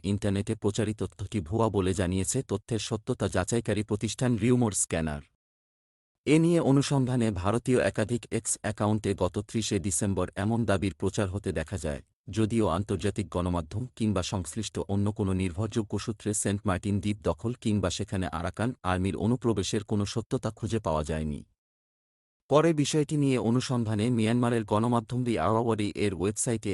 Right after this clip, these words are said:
"It takes complete control of Myanmar Bangladesh border after seizing Mao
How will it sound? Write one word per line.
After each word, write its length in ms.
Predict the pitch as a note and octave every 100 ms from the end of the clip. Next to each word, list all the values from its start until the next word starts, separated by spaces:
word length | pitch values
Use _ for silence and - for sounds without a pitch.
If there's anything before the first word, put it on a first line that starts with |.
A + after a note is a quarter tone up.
| -
"It 140 | G2 A#2
takes 260 | A#2+ A2+ -
complete 420 | G#2+ G2 G#2 G2+
control 360 | G#2 F#2 G#2 F2+
of 80 | F2+
Myanmar 440 | F#2+ G2 A2 G#2+
Bangladesh 420 | G2+ G2+ F2+ D2 -
border 300 | G#2 G#2+ G2
after 240 | E2+ - F#2+
seizing 440 | - A#2 A2 A2
Mao 200 | F2+ F2+